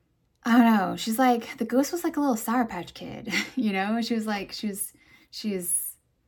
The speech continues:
she's sour and then she's sweet. She's, like, pulling your hair and then she's giving you fruit, you know? Like, what, what? <laughs> But back to John Bell, or Old Jack, as the Bell Witch supposedly called him. She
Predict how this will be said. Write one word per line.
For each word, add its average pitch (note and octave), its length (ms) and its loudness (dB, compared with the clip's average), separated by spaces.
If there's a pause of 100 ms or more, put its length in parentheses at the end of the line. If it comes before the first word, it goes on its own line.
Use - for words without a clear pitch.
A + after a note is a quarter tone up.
(500)
she's - 180 -8
sour A#3+ 280 4
and C4+ 120 10
then C4+ 100 8
she's A3+ 260 -4
sweet. F3+ 320 -6
She's, F3 260 -8
like, E3+ 400 -10 (140)
pulling B3 320 4
your B3 80 6
hair B3 320 2
and A#3+ 120 4
then G#3+ 60 4
she's F3 480 -4 (760)
giving G#3+ 260 4
you F3+ 80 -6
fruit, - 400 -12
you F#3+ 160 -8
know? F#3+ 300 -4
Like, F3 240 -6
what, F3 340 -6 (540)
what? F#3+ 460 -6 (120)
<laughs> A3 80 0 (840)
But G3 100 -10
back A#3 200 4
to - 120 6
John A3 260 6
Bell, F3+ 540 -2 (260)
or G3+ 220 -6
Old G#3 480 0
Jack, E3+ 420 -6
as E3+ 440 -10
the - 120 -16
Bell E3+ 220 -6
Witch E3+ 180 -8
supposedly E3+ 440 -10
called E3 280 -16
him. E3+ 480 -14
She F#3 720 -8